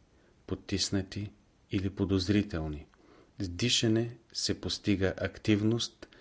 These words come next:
и работоспособност, бодрост и съсредоточеност. В бъдеще дихателните упражнения ще имат широко приложение в училищната програма.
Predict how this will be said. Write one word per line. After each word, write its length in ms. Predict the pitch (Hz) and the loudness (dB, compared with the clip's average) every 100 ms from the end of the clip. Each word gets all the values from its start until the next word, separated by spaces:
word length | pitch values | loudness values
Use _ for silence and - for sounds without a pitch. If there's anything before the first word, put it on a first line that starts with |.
| - _ | -20 _
и 120 | 117 104 | 2 4
работоспособност, 1300 | 92 95 - - - 98 110 98 80 78 - - - - - - | 4 0 -2 -4 -4 2 4 4 2 -4 -6 -12 -20 -20 -18 -10
бодрост 880 | 85 85 101 101 110 113 - - - - _ _ | -2 4 4 4 -2 -2 -6 -12 -20 -20 _ _
и 100 | 110 | -2
съсредоточеност. 1120 | 101 101 - 95 92 - 90 - 92 80 78 - - - _ _ _ _ _ _ - | 0 -2 0 2 0 -2 -4 0 2 0 -4 -10 -20 -20 _ _ _ _ _ _ -8
В 120 | 101 | -2
бъдеще 500 | 98 139 143 139 131 | 2 4 4 2 0
дихателните 800 | 127 92 107 107 113 104 101 92 | 0 0 0 2 2 2 0 -4
упражнения 720 | 85 87 85 87 95 98 98 | -4 -4 -2 2 2 2 2
ще 240 | - - | -2 -2
имат 460 | 92 98 95 87 - - | 0 2 0 -4 -12 -4
широко 640 | - - 92 107 - 90 | 0 2 4 4 0 -6
приложение 680 | 95 85 85 90 98 95 87 | -4 0 2 4 4 2 0
в 140 | - | -4
училищната 680 | - 90 85 - 87 - - | -6 -2 -2 -2 -4 -6 -6
програма. 500 | 85 80 82 78 | -4 -2 -2 -4